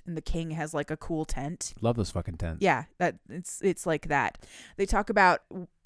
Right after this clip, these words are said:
Speaker 1: why Janeth is an archaeologist, even though it's slowly killing her sense of wonder, and it's because she can pour herself into it, and she got tired of people being annoyed of embarrassed of her, or of her all the time. Um, they talk about why Morgana chose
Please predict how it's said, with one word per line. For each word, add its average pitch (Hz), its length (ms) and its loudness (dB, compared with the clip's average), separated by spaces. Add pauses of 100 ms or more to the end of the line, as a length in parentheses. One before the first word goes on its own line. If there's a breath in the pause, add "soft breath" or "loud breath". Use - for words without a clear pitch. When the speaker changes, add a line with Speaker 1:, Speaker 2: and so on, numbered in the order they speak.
Speaker 1:
why 190 300 6
Janeth 185 460 0
is 170 180 0
an 170 120 -2
archaeologist, 165 680 0
even 156 260 -4
though 147 180 0
it's - 100 -4
slowly 165 380 -2
killing 156 340 -4
her 151 140 -8
sense 139 300 -10
of 156 140 -12
wonder, 180 380 -4 (320 loud breath)
and 220 140 0
it's 196 100 -6
because 196 260 0
she - 140 -4
can 190 160 -2
pour 165 280 2
herself 156 420 -2
into 156 360 -6
it, 147 160 0
and 156 280 -8
she - 120 -8
got 147 200 -4
tired 147 260 -2
of 143 80 -8
people 160 240 -8
being 151 220 -6
annoyed 147 260 -4
of 139 80 -6
embarrassed 165 420 -2
of 160 60 -12
her, 170 220 -8
or 170 240 -2
of 165 140 -8
her 160 200 -2
all 151 60 -2
the 165 100 -8
time. 160 400 -4 (440 loud breath)
Um, 165 320 2
they 190 100 0
talk 226 240 -4
about 233 200 0
why 220 140 2
Morgana 190 680 -2
chose 190 480 0